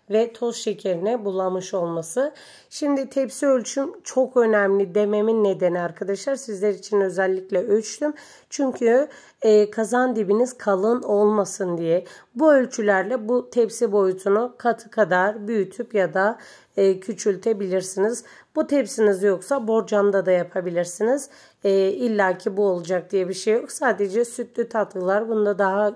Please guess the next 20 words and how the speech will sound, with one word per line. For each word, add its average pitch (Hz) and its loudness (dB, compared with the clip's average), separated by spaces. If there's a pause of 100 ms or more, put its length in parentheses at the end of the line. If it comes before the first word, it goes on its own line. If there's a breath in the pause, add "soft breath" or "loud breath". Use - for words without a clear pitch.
güzel 180 -4
oluyor 165 -2
diye 220 -4
ben 202 2
bunu 170 -2
tercih 175 -6
ettim. 262 -4 (600 loud breath)
Şimdi 339 0
yakma 277 2
işlemine 214 2 (340 loud breath)
ocağımın 247 2
en 262 4
büyük 208 -4
gözünü 208 2
açtım 220 -2
arkadaşlar. 247 -2 (380 loud breath)
Ve 226 4
muhallebisini 202 0
dökmeye 220 2
başlıyorum. 196 -2